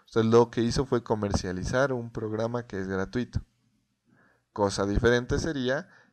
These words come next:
que si bien ya es-, existe ese, usted va a cobrar por la implementación en la organización y por la capacitación. Por eso yo decía hace un momentico, usted toma ese, le cambia los logos, lo entrega y allá verán.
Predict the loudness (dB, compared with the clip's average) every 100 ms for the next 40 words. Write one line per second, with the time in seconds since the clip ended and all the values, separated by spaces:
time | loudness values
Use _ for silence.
0 | _ -10 -8 -4 -2 -4 -6 _ _ -20
1 | -2 4 6 6 4 2 0 -4 -6 -8
2 | -6 -6 -6 -2 -2 -2 -2 -6 -8 _
3 | -20 -10 -8 -2 -2 4 4 4 0 -6
4 | -2 -2 -2 -6 -12 -10 -12 -12 -10 -8
5 | -8 -6 -4 -2 -2 -2 -2 -2 -4 -4
6 | -4 -2 -2 -2 -4 -6 -6 -6 -2 -2
7 | -2 -8 _ _ _ _ _ _ _ _
8 | _ _ _ _ _ _ _ 0 2 4
9 | 2 2 -2 -4 -4 -6 -4 -6 -4 -6
10 | -8 -14 -16 -14 -8 -2 0 0 -2 -2
11 | -4 _ -20 _ -18 -14 -10 -8 -6 -6
12 | -8 -8 -12 -12 -8 -6 -2 -2 -2 -2
13 | -6 -4 -4 -2 -4 -2 0 0 -4 -6
14 | -6 -4 -4 -2 -2 -2 -2 -2 -2 -4
15 | -8